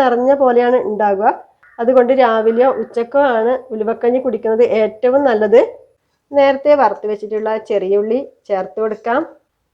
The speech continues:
സ്വാദിഷ്ടമായ ഉലുവക്കഞ്ഞി ഉണ്ടാക്കുന്ന വീഡിയോ നിങ്ങൾക്ക് ഇഷ്ടപ്പെട്ടെന്ന് കരുതുന്നു. ഇതുപോലെ ഉലുവക്കഞ്ഞി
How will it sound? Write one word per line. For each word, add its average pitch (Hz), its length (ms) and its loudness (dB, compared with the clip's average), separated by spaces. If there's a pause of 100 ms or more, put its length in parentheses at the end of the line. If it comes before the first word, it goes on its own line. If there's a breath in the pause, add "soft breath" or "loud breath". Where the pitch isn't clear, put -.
(140)
സ്വാദിഷ്ടമായ 262 760 0 (260)
ഉലുവക്കഞ്ഞി 233 560 0
ഉണ്ടാക്കുന്ന 254 360 0 (100)
വീഡിയോ 233 320 2 (160)
നിങ്ങൾക്ക് 247 380 -2
ഇഷ്ടപ്പെട്ടെന്ന് 247 640 -2
കരുതുന്നു. 247 500 0 (800)
ഇതുപോലെ 294 500 2 (160)
ഉലുവക്കഞ്ഞി 240 580 -2